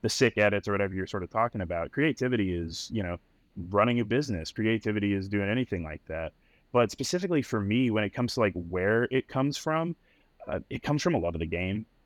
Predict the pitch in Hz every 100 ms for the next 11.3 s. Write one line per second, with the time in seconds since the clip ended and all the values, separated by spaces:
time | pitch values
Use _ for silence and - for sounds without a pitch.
0 | _ 110 - 107 90 - 87 85 85 -
1 | 98 90 90 101 101 95 - 95 - -
2 | 95 92 92 - - 107 104 104 101 90
3 | 101 110 107 - 110 98 - - 95 95
4 | 98 92 90 92 92 _ _ _ - 92
5 | 87 92 104 107 123 120 110 101 104 104
6 | 107 107 98 - 107 101 98 101 95 95
7 | 95 90 87 - _ 98 90 87 85 69
8 | 95 110 117 113 113 104 95 98 95 95
9 | - 101 98 92 95 110 - 104 92 95
10 | 90 92 90 87 - _ _ _ _ 98
11 | 92 - -